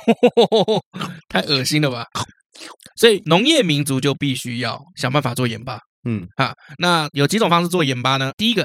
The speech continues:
Speaker 1: 哎，这个井盐，
Speaker 2: 嗯。
Speaker 1: 啊，井盐就是挖一个井啊，到，伸到下面去打那个水，那个水可能这个，因为从，啊，山上有这个矿石嘛，
Speaker 2: 嗯。
Speaker 1: 啊，只能透过这个矿石，这个水的这个盐分比较高，打上来以后，哎，这个卤水可以拿来煮一煮，做盐巴。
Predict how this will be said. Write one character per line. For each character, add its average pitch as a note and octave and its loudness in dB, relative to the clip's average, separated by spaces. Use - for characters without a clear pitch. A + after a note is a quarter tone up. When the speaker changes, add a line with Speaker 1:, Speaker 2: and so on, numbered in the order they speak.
Speaker 1:
哎， F3+ -2
这 F3 0
个 B2+ -4
井 A2+ -2
盐， G2+ -12
Speaker 2:
嗯。 G#2+ -8
Speaker 1:
啊， B2+ -8
井 B2 -4
盐 G#2 -14
就 C3+ -6
是 D3+ 0
挖 D3+ 2
一 D#3 -2
个 C3+ -2
井 - -8
啊， B2 -16
到， B2+ -2
伸 D#3 0
到 D#3 2
下 C#3+ -2
面 B2+ -4
去 C#3 -8
打 A#2 -8
那 C#3 -6
个 C#3 -4
水， C3+ -6
那 D3+ -2
个 D3+ 2
水 B2+ -4
可 A#2 -10
能 C3+ -4
这 E3+ -4
个， C#3 -2
因 E3 -4
为 F3 2
从， C#3+ -4
啊， C3 -6
山 E3 0
上 E3+ 0
有 B2 -4
这 C#3+ -2
个 C#3+ -2
矿 C#3+ 0
石 A2+ -2
嘛， A2+ -14
Speaker 2:
嗯。 A2+ -2
Speaker 1:
啊， C3 -2
只 C#3 -2
能 D#3 2
透 F#3+ 2
过 F3 2
这 F3 2
个 E3 0
矿 D3+ 0
石， A#2+ -12
这 D3+ -4
个 C#3+ -2
水 - -4
的 C3 -14
这 C3 -10
个 C#3 -4
盐 B2+ -6
分 C#3 -4
比 C3+ -12
较 C3 -12
高， D3+ 2
打 B2+ -2
上 E3+ 0
来 C3 -6
以 C3+ -12
后， C#3+ -4
哎， D3 -6
这 F3 -8
个 D#3 -2
卤 C3+ -4
水 - -4
可 - -10
以 A#2+ -6
拿 A#2 -10
来 B2+ -4
煮 A#2 -10
一 - -12
煮， - -14
做 B2+ 0
盐 A2+ -8
巴。 B2 -2